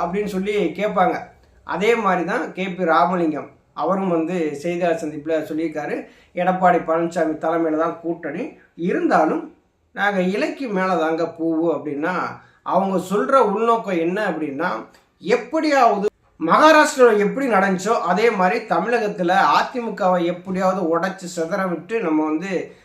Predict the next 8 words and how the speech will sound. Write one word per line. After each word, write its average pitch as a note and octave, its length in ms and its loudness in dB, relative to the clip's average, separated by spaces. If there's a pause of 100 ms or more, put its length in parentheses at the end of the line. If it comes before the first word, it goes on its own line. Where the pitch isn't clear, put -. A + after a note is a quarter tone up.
(200)
ஆ, D3+ 300 0
நம்ம F#3+ 360 0
வந்து G#3+ 420 0
ஆட்சியை F#3+ 460 2
பிடிச்சிடணும் F#3+ 540 -2
அப்படின்னு E3 140 -2
சொல்லி F3 260 -6
ஒரு D3+ 300 -4